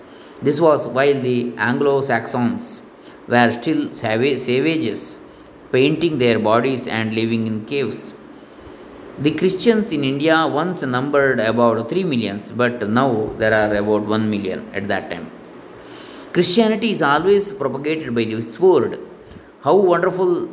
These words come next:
that the disciples of such a gentle soul should kill so much. The three missionary religions are the Buddhist, Mohammedan, and Christian. The three older ones,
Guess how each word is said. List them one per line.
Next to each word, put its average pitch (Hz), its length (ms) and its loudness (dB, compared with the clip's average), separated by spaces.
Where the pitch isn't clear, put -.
that 123 300 0
the 120 140 0
disciples 175 640 -2
of 127 200 -2
such 156 300 0
a 143 160 0
gentle 170 420 0
soul 131 540 0
should - 280 0
kill 160 220 0
so 156 220 2
much. 160 340 -4
The 117 120 2
three 156 300 0
missionary 127 840 2
religions 120 880 0
are 107 220 2
the 104 100 -2
Buddhist, 117 560 -2
Mohammedan, 131 640 0
and 113 240 0
Christian. 104 340 -6
The 127 80 0
three 180 300 2
older 180 440 4
ones, 117 380 -4